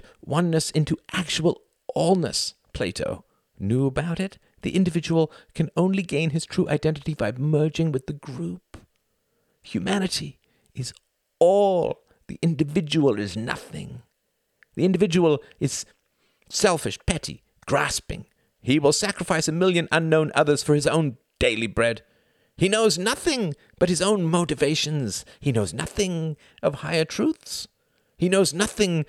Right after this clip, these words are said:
of the universe beyond his own skin. He approaches others with suspicion. He cannot fathom that we are all the same, all one, all together. He wants to profit from others regardless of the general welfare. He is a parasite.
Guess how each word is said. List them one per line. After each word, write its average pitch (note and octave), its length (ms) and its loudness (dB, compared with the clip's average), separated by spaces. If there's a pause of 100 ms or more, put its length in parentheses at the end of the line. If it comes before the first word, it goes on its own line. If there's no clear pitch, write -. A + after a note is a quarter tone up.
(120)
of - 120 2
the E3+ 80 0
universe F#3 360 4
beyond E3+ 240 2
his D#3 100 2
own E3+ 200 0
skin. E3+ 760 -4 (180)
He C3 140 -2
approaches F#3 560 0
others D#3+ 300 4
with A#2+ 140 2
suspicion. - 760 -6 (240)
He G#2 100 -6
cannot B2 300 -4
fathom A#2+ 480 -4
that G2 100 -4
we A#2+ 160 2
are A2+ 140 2 (100)
all E3 220 4
the B2+ 80 -6
same, G3 400 0
all F3 260 6
one, F3 300 2
all F3+ 260 2
together. C3 600 -2 (580)
He F3 140 -2
wants F#3+ 300 2 (340)
to F#3 100 2
profit F#3 400 0
from D#3+ 120 -2
others C#3 280 2
regardless C#3 460 0
of B2 80 -6
the G#2+ 80 -4
general B2 360 2
welfare. C3+ 420 2
He E3+ 180 2
is - 80 2
a A#2 60 0
parasite. - 720 0